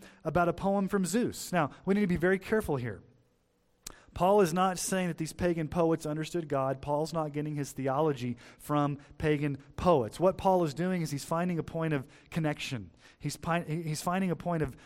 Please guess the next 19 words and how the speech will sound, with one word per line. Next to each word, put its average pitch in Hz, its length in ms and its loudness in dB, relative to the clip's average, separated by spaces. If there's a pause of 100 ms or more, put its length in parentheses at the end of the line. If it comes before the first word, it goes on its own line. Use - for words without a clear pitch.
(140)
of 131 220 -6
connection 156 560 -4
to 147 100 -4
where 151 200 4
he 156 140 -4
can 170 120 -6
start 165 300 0
a - 20 2
conversation. 139 800 -4 (500)
Now, 143 180 2 (640)
there 175 200 2
is 208 200 -2
a 190 100 0
difference - 960 -10 (800)
bete-, 135 380 -8
between 139 380 -6
being 131 240 -4
culturally 147 680 -6
aware 120 880 -8